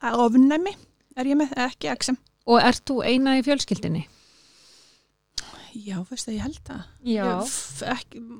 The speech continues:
Speaker 1: já, ég held það, í
Speaker 2: Þú
Speaker 1: rauninni.
Speaker 2: bara vilja vera svona sérstök.
Speaker 1: Já.
Speaker 2: En það er í rauninni þetta einmitt. Það getur komið fyrir að það er bara enginn í kringum
Speaker 1: Já, já.
Speaker 2: með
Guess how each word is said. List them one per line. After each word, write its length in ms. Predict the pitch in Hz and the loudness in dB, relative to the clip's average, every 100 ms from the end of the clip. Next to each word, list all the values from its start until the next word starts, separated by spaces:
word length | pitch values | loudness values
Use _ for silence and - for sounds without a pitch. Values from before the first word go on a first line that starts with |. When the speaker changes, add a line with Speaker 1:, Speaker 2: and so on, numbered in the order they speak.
| 240 | -20
Speaker 1:
já, 180 | - 247 294 | -8 -4 -4
ég 160 | 440 415 | -6 -14
held 160 | 453 - | -18 -16
það, 220 | - 202 | -8 -8
í 180 | - 277 | -8 -2
Speaker 2:
Þú 60 | 226 | 0
Speaker 1:
rauninni. 220 | 226 392 | 2 4
Speaker 2:
bara 160 | 208 190 | 4 6
vilja 300 | 240 247 185 | 6 6 4
vera 160 | 190 | 2
svona 160 | 185 185 | 2 0
sérstök. 380 | - 294 - 277 | 0 0 0 0
Speaker 1:
Já. 220 | 302 330 370 403 - | 0 0 -2 -4 -6
Speaker 2:
En 180 | - 233 | 2 6
það 220 | 294 311 370 | 8 8 8
er 160 | 415 | 6
í 80 | 302 | 6
rauninni 480 | 220 240 226 220 247 | 6 6 6 6 6
þetta 380 | 370 - - 160 | 4 2 0 2
einmitt. 400 | 202 165 165 - | 4 2 -2 -4
Það 160 | 254 - | -4 0
getur 400 | 330 427 - - | 2 2 0 -2
komið 300 | 247 202 196 | 4 4 6
fyrir 320 | 254 170 160 | 4 4 2
að 140 | 185 | 2
það 140 | 226 233 | 4 4
er 20 | |
bara 200 | - - | 2 -2
enginn 640 | - 247 370 - - 180 190 | -2 -2 -2 -4 -10 -8 -8
í 20 | |
kringum 600 | - 294 302 - 160 180 247 - _ _ _ 233 | -4 -4 -4 -10 -10 -8 -8 -12 _ _ _ -18
Speaker 1:
Já, 0 | |
já. 100 | 196 | 2
Speaker 2:
með 380 | 233 226 196 | 6 6 4